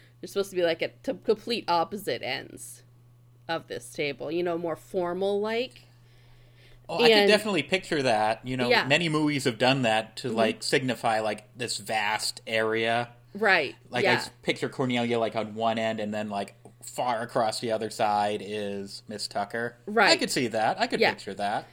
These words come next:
Speaker 1: And it, it is a candlelit dinner, which it is in the movie as well. So they got that the same. Uh,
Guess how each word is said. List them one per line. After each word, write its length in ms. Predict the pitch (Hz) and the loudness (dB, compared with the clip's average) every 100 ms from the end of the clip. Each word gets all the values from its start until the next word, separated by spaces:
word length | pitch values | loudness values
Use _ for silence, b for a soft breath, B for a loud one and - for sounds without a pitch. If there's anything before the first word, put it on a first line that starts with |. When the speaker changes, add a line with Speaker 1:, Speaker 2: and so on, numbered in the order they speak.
| b b - | b b 2
Speaker 1:
And 220 | 247 247 | 4 6
it, 260 | 247 254 - | 6 6 4
it 80 | 233 | 2
is 240 | 262 302 | 0 0
a 160 | 311 302 | -2 -2
candlelit 600 | - 262 254 269 302 - | -2 0 0 -2 -4 0
dinner, 340 | 180 170 214 | 0 0 -2
which 240 | 190 185 | -4 -4
it 100 | 247 - | -4 0
is 300 | 185 208 226 | 2 2 -2
in 120 | 233 | -4
the 80 | 233 | -2
movie 360 | 202 202 214 | -2 -2 -4
as 180 | 240 240 | -4 -4
well. 420 | 175 123 110 214 - - | -4 -4 -4 -8 -12 -20
So 180 | - 185 | -10 -4
they 100 | 180 | -2
got 220 | 185 175 | -2 -2
that 280 | 170 165 - | -4 -4 -6
the 60 | 175 | -10
same. 540 | - 151 151 180 233 b b b b b - | -6 -4 -4 -6 -10 b b b b b 0
Uh, 380 | 226 208 190 | 4 6 4